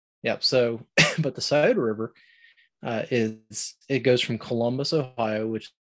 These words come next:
is the center of the state, all the way down, and it spills into the Ohio River. Amazing fishing,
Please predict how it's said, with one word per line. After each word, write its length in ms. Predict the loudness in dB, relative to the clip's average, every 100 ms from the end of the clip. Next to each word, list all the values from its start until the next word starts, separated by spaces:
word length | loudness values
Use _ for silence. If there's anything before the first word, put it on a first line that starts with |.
| _ -14
is 140 | -12 -8
the 80 |
center 320 | -4 -2 -2 -4
of 100 | -4
the 60 |
state, 440 | -6 -4 -6 -8 _ _ _ _ _ -2
all 180 | 0 4
the 60 |
way 140 | 2 2
down, 400 | 0 -2 -4 -8 -10
and 120 | -8
it 80 | -4
spills 400 | -4 0 0 0
into 260 | -2 -2 -2
the 160 | -4
Ohio 260 | -2 -2 -2
River. 380 | -2 -2 -6 -18 _ _ _ _ _ _ _ _ _ _ _ _ -4
Amazing 560 | 0 2 2 2 -4
fishing, 400 | -6 -8 -8 -12